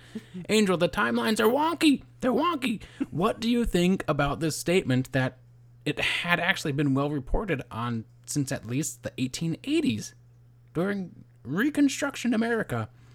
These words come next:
we got Nandy Bear exploits, and then Mister Williams gets the first true experience in nineteen oh five.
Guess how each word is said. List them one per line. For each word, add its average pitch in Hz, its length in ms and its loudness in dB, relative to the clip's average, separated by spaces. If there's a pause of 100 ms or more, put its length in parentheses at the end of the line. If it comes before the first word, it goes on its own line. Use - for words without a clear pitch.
(440)
we 160 80 -6
got 190 160 0
Nandy 202 260 2
Bear 120 380 4 (300)
exploits, - 640 0
and 156 840 -2 (400)
then 156 300 0
Mister 151 260 -2
Williams 135 380 0
gets 120 220 -4
the 120 100 -6
first 139 340 -4 (1040)
true 170 240 -2
experience 123 520 -4
in 110 80 -4
nineteen 113 280 -6
oh 98 60 -6
five. - 300 -14